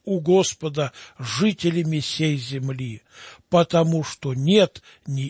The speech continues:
истины, ни милосердия, ни богопознания на земле». Книга пророка Осия, четвёртая глава, первый стих. То есть суды Божьи придут на этот мир,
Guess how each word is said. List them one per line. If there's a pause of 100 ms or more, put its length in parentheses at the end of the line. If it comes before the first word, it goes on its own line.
истины, (300)
ни (100)
милосердия, (320)
ни (240)
богопознания
на
земле». (640)
Книга
пророка
Осия, (580)
четвёртая
глава,
первый
стих. (640)
То
есть
суды
Божьи
придут
на
этот
мир,